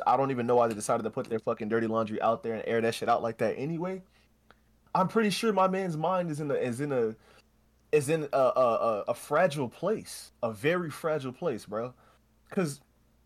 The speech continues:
no rational, logical, generous, kind-hearted, uh, warm-hearted, like, humorous, a person with a great sense of humor is gonna get up and fucking slap somebody for making this tame-ass joke.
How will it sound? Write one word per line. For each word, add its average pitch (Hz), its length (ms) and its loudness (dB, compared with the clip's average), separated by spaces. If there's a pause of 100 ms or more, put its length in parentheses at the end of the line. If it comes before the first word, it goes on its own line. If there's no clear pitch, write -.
(140)
no 202 540 4
rational, 165 880 -4
logical, 165 800 -6 (360)
generous, 165 840 -2 (380)
kind-hearted, 165 1080 0 (540)
uh, 135 260 4 (160)
warm-hearted, 170 880 0 (560)
like, 135 440 0
humorous, 190 600 -6 (180)
a 131 100 0
person 190 340 -8
with 151 140 -6
a 117 60 -2
great 135 280 -4
sense 170 200 -14
of 139 100 -10
humor 160 220 -6
is 131 80 -6
gonna 131 200 -2
get 139 260 -4
up 160 140 2
and 123 160 -6
fucking 156 300 -6
slap 165 320 0
somebody 135 320 -4
for 127 100 -16
making 127 400 -12 (400)
this 202 300 0
tame-ass 233 840 2
joke. 285 720 0